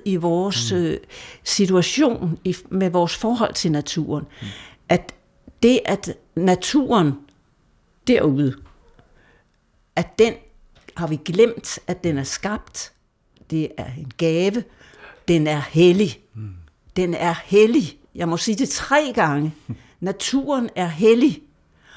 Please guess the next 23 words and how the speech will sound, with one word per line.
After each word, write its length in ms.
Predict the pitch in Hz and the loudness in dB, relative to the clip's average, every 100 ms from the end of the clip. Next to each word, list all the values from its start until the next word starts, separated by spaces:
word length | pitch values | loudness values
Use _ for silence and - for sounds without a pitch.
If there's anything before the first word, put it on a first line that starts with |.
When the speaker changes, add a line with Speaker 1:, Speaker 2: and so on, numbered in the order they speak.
| - - - _ _ _ _ _ - | -20 -20 -20 _ _ _ _ _ -6
Speaker 1:
Og 220 | 180 - | -6 -4
det 120 | 269 311 | -2 0
vil 140 | 294 | -2
også 320 | 139 180 185 | -2 -2 -4
sige, 440 | 220 - 175 165 175 _ _ _ _ _ _ - | -6 -4 -4 -4 -8 _ _ _ _ _ _ -2
den 240 | 196 170 170 | 0 2 2
menneskelige 680 | 190 285 - - 277 180 160 | 2 2 0 0 0 2 0
natur 560 | 139 - - 131 - _ _ _ _ _ _ _ _ _ - | -2 -4 -8 -8 -10 _ _ _ _ _ _ _ _ _ 0
er 120 | 165 | 2
hellig. 520 | 156 175 165 180 - _ _ _ _ _ _ _ _ _ _ _ _ _ - | 4 4 4 2 -4 _ _ _ _ _ _ _ _ _ _ _ _ _ -4
At 240 | 180 185 | -2 0
vi 120 | 208 262 | 2 2
som 320 | - 262 185 - _ _ - | 2 0 -2 -10 _ _ 0
et 200 | 202 185 - - - | 2 2 -6 -20 -8
gren 580 | - 226 269 277 277 - | 2 2 2 0 -2 -2
på 320 | - 185 143 - _ _ _ | -2 -2 -2 -8 _ _ _
livets 440 | 196 220 180 190 - | -2 -2 0 -2 -2
træ, 280 | - 143 - - _ _ _ _ | -4 -4 -4 -14 _ _ _ _
hvad 140 | 165 160 | -2 0
vi 120 | 170 | 2
alle 240 | 151 202 | 2 -2
sammen 340 | 170 151 127 135 | -2 -2 -2 -6
er, 160 | 107 | -6